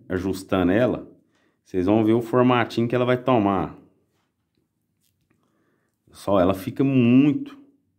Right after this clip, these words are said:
bonitinha. Ó, o forma-, o formatinho dela, ó, fica muito top.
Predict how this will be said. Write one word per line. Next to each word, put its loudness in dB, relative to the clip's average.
bonitinha. -6
Ó, -16
o -20
forma-, -2
o -18
formatinho -2
dela, -2
ó, -18
fica -6
muito 2
top. -6